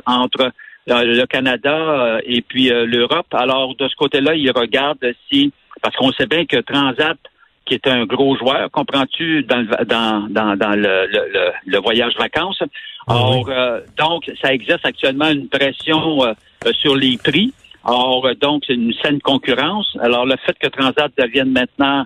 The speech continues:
Speaker 1: euh, f-, se fusionne avec Air Canada, ça va enlever de la concurrence. Donc, ça pourrait avoir une incidence sur euh, entraîner une augmentation des prix.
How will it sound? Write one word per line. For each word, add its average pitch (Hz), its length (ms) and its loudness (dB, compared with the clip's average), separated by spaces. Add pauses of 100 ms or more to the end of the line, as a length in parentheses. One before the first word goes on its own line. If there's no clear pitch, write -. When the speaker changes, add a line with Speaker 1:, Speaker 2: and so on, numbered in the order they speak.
(360)
Speaker 1:
euh, 104 440 2 (220)
f-, 131 180 4
se - 140 0
fusionne 135 380 0
avec 123 260 0
Air 120 100 0
Canada, 123 540 0
ça 120 140 0
va 127 80 2
enlever 127 340 0
de 135 60 -4
la 120 80 2
concurrence. 131 600 0
Donc, 139 180 2
ça 127 100 0
pourrait 127 220 0
avoir 135 220 2
une 127 120 0
incidence 135 480 0 (100)
sur 117 280 2 (640)
euh, 110 360 2 (100)
entraîner 127 420 2
une 131 180 2
augmentation 123 640 -2
des 120 180 0
prix. 175 300 -2